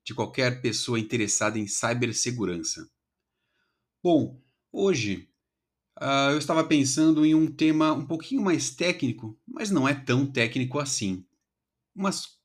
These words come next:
um tipo de ataque que é costumeiro entre os hackers e que causa muito, muito estrago quando bem sucedido.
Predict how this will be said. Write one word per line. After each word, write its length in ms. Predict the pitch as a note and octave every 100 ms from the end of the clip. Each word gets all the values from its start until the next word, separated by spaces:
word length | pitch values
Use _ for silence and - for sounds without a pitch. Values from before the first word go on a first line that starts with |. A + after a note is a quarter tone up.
| _ _
um 120 | F3
tipo 260 | - G3 F3+
de 80 |
ataque 600 | D#3 B2+ - D#3+ D#3+ - -
que 520 | D3 C#3+ C#3 C3+ - _
é 80 | D#3
costumeiro 840 | - F3 - - C3 C3 D#3+ C3 A#2+
entre 180 | A#2+
os 140 | G#2+ G2
hackers 580 | B2+ C#3+ C#3+ G#2 G2+ - - - -
e 120 | B2+ - _
que 340 | F3+ F3+ - _ _ _ _ _
causa 320 | F3 F#3+ F#3+
muito, 680 | F3 D#3 D#3 F3+ D#3+ C3 D#3+
muito 680 | D3+ C#3+ D#3 D#3+ - D#3+ D#3+ _ _ _ _ _
estrago 800 | D3+ - C3+ C3 C3+ B2+ C#3 C3+
quando 240 | C#3 C#3
bem 240 | C3 C3 C#3
sucedido. 800 | C#3+ C#3 D#3+ A#2 G2+ G2 F#2+